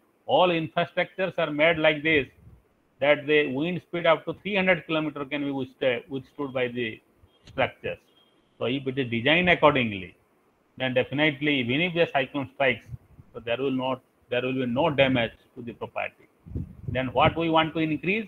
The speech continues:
The number of countries with national and local D R R, disaster risk reduction strategies by twenty twenty. International cooperation to develop countries, developing countries, and availability and access to early warning system.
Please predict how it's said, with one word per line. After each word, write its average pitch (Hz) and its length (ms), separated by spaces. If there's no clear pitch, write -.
The - 60
number 123 380
of 156 200
countries 170 540
with 156 180
national 135 460
and 135 140
local 147 480
D 156 280
R 135 220
R, 127 220
disaster 156 680
risk 165 220
reduction 117 600
strategies 107 520
by 117 120
twenty 107 380
twenty. 95 420
International 143 720
cooperation 156 840
to 131 120
develop 117 500
countries, 123 480
developing 117 480
countries, 139 460
and 127 180
availability 165 680
and 165 140
access 175 380
to 156 100
early 151 320
warning 156 380
system. 120 420